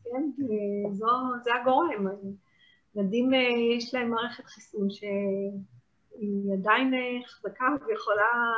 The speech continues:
להשמיד, אה, או לעכב, אה, חדירה של, אה, נגיפים, או לעכב לפחות, אה, הידבקות, אה, במחלה קשה. ובוודאי שיש גורם, מתעלמים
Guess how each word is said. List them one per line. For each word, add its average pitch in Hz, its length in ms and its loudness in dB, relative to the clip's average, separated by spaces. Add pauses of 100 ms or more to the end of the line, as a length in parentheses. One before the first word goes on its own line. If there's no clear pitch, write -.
(120)
להשמיד, 220 500 -4
אה, - 1120 -8
או 202 240 0
לעכב, 233 600 0
אה, 226 500 -2
חדירה 208 520 0
של, 247 160 -8
אה, 220 180 -6 (480)
נגיפים, 262 500 -2
או 196 300 0
לעכב 185 540 -2
לפחות, - 480 -4 (560)
אה, 214 40 -2 (340)
הידבקות, 202 580 -2
אה, 214 440 0
במחלה 196 360 -2 (120)
קשה. 262 280 2 (800)
ובוודאי 202 1200 -2
שיש 294 320 2
גורם, 180 360 6
מתעלמים 226 380 8